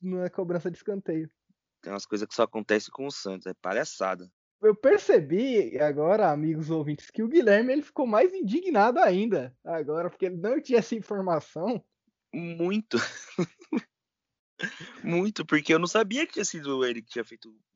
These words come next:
Speaker 2: o gol. Eu vi que tinha sido esse mesmo, esse jogador que tinha feito o pênalti. Só que eu não sabia que tinha,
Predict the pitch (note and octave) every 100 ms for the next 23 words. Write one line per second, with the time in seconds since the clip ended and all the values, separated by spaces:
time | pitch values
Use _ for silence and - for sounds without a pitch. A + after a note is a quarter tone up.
0 | _ - G2 E2+ - _ _ - A#2+ C3
1 | F#3+ G3+ F#3 F#3 E3+ E3+ C#3+ D3+ F#3 F3
2 | - C3 E3 D#3+ B2+ A#2 - E3 - -
3 | A#3 - C#3 G#2 - _ _ - C3+ B2+
4 | C#3 F#3 E3 G3 -